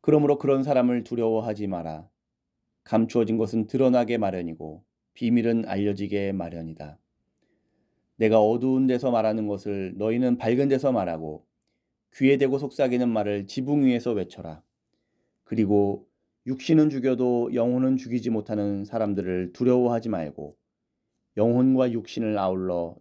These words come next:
지옥에 던져 멸망시킬 수 있는 분을 두려워하여라. 참새 두 마리가 단돈 한 입에 팔리지 않느냐? 그러나 그런 참새 한 마리도 너희의 아버지께서 허락하지 않으시면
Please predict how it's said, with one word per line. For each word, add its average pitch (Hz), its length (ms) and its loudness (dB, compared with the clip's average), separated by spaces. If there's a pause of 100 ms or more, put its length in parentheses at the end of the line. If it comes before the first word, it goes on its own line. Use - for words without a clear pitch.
지옥에 123 340 0
던져 107 560 2
멸망시킬 120 680 0
수 117 160 -8
있는 98 340 -2
분을 87 500 -8
두려워하여라. 87 800 -6 (1600)
참새 156 300 2
두 135 120 -2
마리가 123 500 2
단돈 123 580 0 (140)
한 165 260 -2
입에 143 280 0
팔리지 143 320 -4
않느냐? 85 420 -6 (1300)
그러나 104 420 2
그런 135 260 0
참새 143 320 -2
한 143 140 2
마리도 107 580 -2 (520)
너희의 107 360 2
아버지께서 113 600 -2
허락하지 127 520 -6
않으시면 87 640 -6